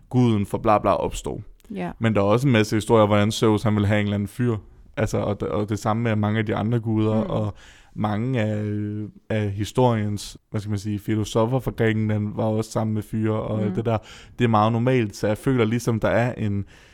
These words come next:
Speaker 1: anden, jeg ved ikke, altså, det ved jeg jo ikke, for jeg bor der jo ikke, men jeg føler ligesom samfundsmæssigt, er der sådan en anden, øhm, standard.
Speaker 2: Ja.
Speaker 1: Altså, sådan, sådan, jeg føl-,
Speaker 2: Indstilling
Speaker 1: jeg,
Speaker 2: til det.
Speaker 1: indstilling til det, så selvom at der er,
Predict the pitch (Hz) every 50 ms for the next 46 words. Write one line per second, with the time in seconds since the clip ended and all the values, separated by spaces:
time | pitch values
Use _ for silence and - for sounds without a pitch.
0 | _ _ _ _ _ _ _ - 110 110 107 110 113 117 - 113 120 120 151 160
1 | 156 135 - - 95 98 113 - 113 107 135 131 127 120 110 101 104 107 104 -
2 | 104 107 95 - 98 69 64 62 65 67 69 71 - - - - - - 110 110
3 | 107 107 - 151 147 135 113 113 120 117 123 113 110 - - 120 131 139 135 139
4 | 127 117 113 107 - - 113 - - 113 123 123 123 - - 113 107 107 110 -
5 | - 110 107 107 113 117 117 104 101 101 98 98 98 95 - - - - - -
6 | - - - - 117 117 123 117 113 113 123 127 - - - _ - 214 196 185
7 | 170 160 - - 180 110 110 107 104 - - 117 113 107 214 214 143 139 117 117
8 | 123 - 165 175 170 - 190 170 - 127 131 131 - 123 107 104 104 107 - -
9 | 123 120 113 107 - - 110 - - - - 139 131 127 120 113 95 92 101 -
10 | 110 101 87 104 110 113